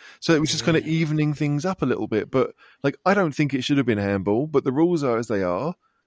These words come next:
Um, Kane handled it. He controlled it with his hand. Maybe they tried to say that because he then had, you know, had time to look up, and there were a few seconds before he found Bale. So, um, you know, five or six defenders on the <laughs> line, really, or something like that when Bale, um,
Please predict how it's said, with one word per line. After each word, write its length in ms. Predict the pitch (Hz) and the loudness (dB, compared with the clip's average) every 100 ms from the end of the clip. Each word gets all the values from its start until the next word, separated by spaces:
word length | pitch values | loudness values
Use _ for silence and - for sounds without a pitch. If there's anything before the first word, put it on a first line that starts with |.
| _ - | _ -2
Um, 220 | 120 135 | 0 0
Kane 260 | 151 147 156 | 0 -2 0
handled 320 | 175 196 104 | -2 -2 0
it. 100 | 98 | -2
He 100 | 113 | -4
controlled 420 | - 143 135 139 | -6 -6 -2 0
it 80 | 147 | -2
with 100 | 139 | -2
his 120 | 139 185 | -6 -2
hand. 240 | 185 120 - - - | -2 -4 -8 -16 -2
Maybe 500 | 120 139 160 151 160 | 4 6 4 4 2
they 200 | 135 131 | 4 2
tried 320 | 143 135 127 | 2 2 0
to 80 | 127 | -4
say 340 | - 120 120 | 0 2 2
that 240 | 117 117 | 2 -2
because 280 | - - 131 | -4 -6 -2
he 100 | 127 | -2
then 320 | 120 117 113 - _ _ _ | 0 0 -2 -8 _ _ _
had, 140 | 117 113 | -2 -2
you 100 | - | -4
know, 60 | 117 | -4
had 120 | 110 | -4
time 240 | - 120 117 | -2 0 0
to 80 | 113 | 0
look 220 | 117 113 | 0 0
up, 220 | 110 110 | -2 -2
and 80 | 113 | -2
there 80 | 110 | -2
were 80 | 107 | -2
a 40 | |
few 220 | - 131 | -2 0
seconds 320 | 123 123 117 | 0 -2 -4
before 400 | 107 113 - 123 | -6 -4 2 4
he 100 | 120 113 | 4 0
found 300 | 117 113 107 | -2 -2 0
Bale. 340 | 110 117 110 | 2 2 0
So, 180 | - 107 - - _ _ | -4 -6 -8 -20 _ _
um, 220 | 117 110 123 | -2 0 0
you 80 | 120 | 0
know, 340 | 113 110 107 - | 0 0 -2 -6
five 280 | - 143 117 | 0 2 2
or 60 | 120 | -2
six 180 | 135 | -6
defenders 340 | - - 123 110 | -6 -4 0 0
on 120 | 110 | 0
the 80 | 110 | 2
<laughs> 140 | 127 | 2
line, 200 | 143 110 | 2 0
really, 320 | 101 120 101 | 2 2 2
or 80 | 95 | 0
something 220 | 104 107 92 | -2 -6 -6
like 140 | 90 | -6
that 140 | 98 | -6
when 140 | 101 98 | -6 -2
Bale, 380 | 101 98 98 98 _ _ _ _ | 0 0 0 -6 _ _ _ _
um, 280 | 107 101 101 | -2 -2 -4